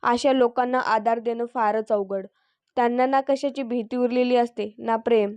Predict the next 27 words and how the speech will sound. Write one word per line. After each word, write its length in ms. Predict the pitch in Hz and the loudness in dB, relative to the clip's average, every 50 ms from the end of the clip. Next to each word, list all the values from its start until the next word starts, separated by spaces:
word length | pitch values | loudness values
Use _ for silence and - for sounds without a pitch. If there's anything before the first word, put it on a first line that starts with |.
| 220 _ - | -12 _ -6
ना 180 | 233 226 226 | -4 -2 0
भीती, 460 | 220 214 226 226 226 - 220 214 220 233 | 0 2 0 0 0 -4 -6 -8 -8 -8
ना 100 | 247 220 | -6 -6
कुठली 320 | 226 - 247 233 240 254 247 | -2 0 0 2 4 4 2
अपेक्षा 520 | 233 226 - 240 233 - - - - 202 190 _ _ _ _ _ _ _ _ - | 2 2 0 -2 -2 -2 -4 -6 -6 -6 -6 _ _ _ _ _ _ _ _ -2
उरलेली 380 | - 240 226 220 220 214 214 214 | 0 2 2 4 4 4 4 4
असते. 380 | 202 202 202 _ - 202 196 208 _ _ _ | 2 0 0 _ -10 -10 -10 -10 _ _ _
उरलेलं 380 | - 226 220 220 240 240 254 254 | -2 0 0 2 2 2 4 4
असतं 420 | 240 226 226 - - - 214 202 208 _ - | 4 2 2 -2 -6 -12 -12 -12 -12 _ -16
ते 60 | 233 | -10
फक्त 300 | 233 - 254 233 _ - | -8 -8 -8 -6 _ -2
आणि 180 | 262 247 254 247 - | 0 0 -2 -4 -8
फक्त 220 | 269 233 _ - | -8 -10 _ -10
दुःख, 240 | 254 214 202 214 196 - _ _ _ _ _ _ - | -8 -6 -4 -6 -6 -6 _ _ _ _ _ _ -6
असं 360 | - 247 254 - 320 302 247 | -4 -4 -4 -2 -4 -4 0
दुःख 160 | 233 240 214 - _ _ _ - 220 | 0 0 -2 -2 _ _ _ -8 -2
जे 100 | 220 247 262 254 | 0 0 2 2
कधी 220 | 262 240 247 269 | 0 0 -2 -2
शब्दातून 680 | 262 - 269 226 202 202 220 220 214 220 - 233 240 240 | -4 -2 -4 -4 -2 0 2 2 2 0 -4 -4 -4 -4
व्यक्तच 400 | 233 226 226 _ - 233 233 247 | -4 -6 -6 _ -6 -6 -6 -6
होणार 300 | 233 214 202 196 196 196 | -6 -6 -4 -6 -6 -6
नाही. 340 | 190 190 190 190 190 190 - _ _ _ _ _ _ _ _ _ _ _ _ _ _ _ _ _ _ _ _ _ _ _ _ _ _ _ _ _ _ - | -6 -8 -8 -8 -10 -12 -12 _ _ _ _ _ _ _ _ _ _ _ _ _ _ _ _ _ _ _ _ _ _ _ _ _ _ _ _ _ _ -8
माऊली 380 | 240 240 240 247 262 269 285 | -2 0 2 2 2 2 0
नेहमीच 400 | 294 285 269 247 247 254 262 262 | 2 2 2 2 2 0 -2 -2
म्हणतात, 400 | 254 240 226 214 202 - 196 196 202 _ _ _ _ _ _ _ _ _ _ _ _ _ _ _ - | 0 0 0 0 0 -2 -2 -2 -4 _ _ _ _ _ _ _ _ _ _ _ _ _ _ _ -4
"असे 240 | 247 247 247 - 294 | -4 -2 0 0 0
एकदा 680 | 277 - - - 240 240 240 220 220 220 262 269 254 | 0 0 2 4 4 4 4 2 -2 0 0 0 0